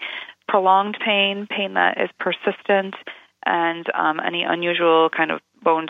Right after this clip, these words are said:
swelling or, um, difficulty being able to move the joints or limping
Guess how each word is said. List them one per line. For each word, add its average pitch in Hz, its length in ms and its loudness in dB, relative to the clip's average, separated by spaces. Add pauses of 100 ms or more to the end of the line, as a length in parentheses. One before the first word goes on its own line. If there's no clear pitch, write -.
swelling 240 500 2
or, 156 640 2
um, 165 540 -4
difficulty 160 640 -2
being 156 240 -4
able 151 220 0
to 151 160 -4
move 156 460 -2 (440)
the 160 100 0
joints 151 480 -2
or 139 160 2
limping 151 520 -2